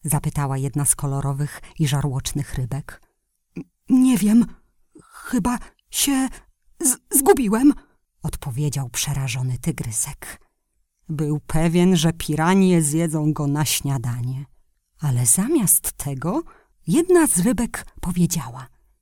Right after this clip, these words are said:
„Złap się mojego ogona, to popłyniemy do księżniczki”.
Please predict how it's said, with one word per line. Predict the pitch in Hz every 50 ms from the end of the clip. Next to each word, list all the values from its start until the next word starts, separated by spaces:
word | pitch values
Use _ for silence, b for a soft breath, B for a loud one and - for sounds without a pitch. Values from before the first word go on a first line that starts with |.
| _ _ _ _ _ _ _ _ _ -
„Złap | 339 320 320 285 240 196 180 190
się | - - 233
mojego | 214 220 208 202 196 180 190 185 160
ogona, | 165 175 170 226 277 480 415 240 208 208 233 339 - _ _ _
to | - 508 554
popłyniemy | - 480 - - 254 220 196 175 202 -
do | - 523
księżniczki”. | - - - 254 - 294 220 185 170 - - - 185 214